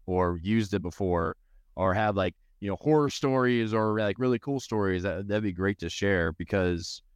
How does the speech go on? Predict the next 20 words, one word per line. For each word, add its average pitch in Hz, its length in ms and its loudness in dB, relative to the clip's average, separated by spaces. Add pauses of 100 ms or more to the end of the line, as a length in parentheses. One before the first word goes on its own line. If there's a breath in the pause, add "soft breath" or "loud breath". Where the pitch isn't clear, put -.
(260)
um, 92 340 0 (420)
it 117 60 2
looks 117 240 2
like 151 160 0
one 139 120 2
of 131 60 2
those 131 120 0
promising 117 480 0
tools, 92 520 -2
just - 220 -6
like 120 120 2
I 104 40 2
think 120 200 -4
Elk 98 200 0
Stack's 98 260 -2
a 98 60 0
great, 87 360 0 (360)
um, 80 420 0
stack, 71 480 -2 (460)
uh, 80 500 0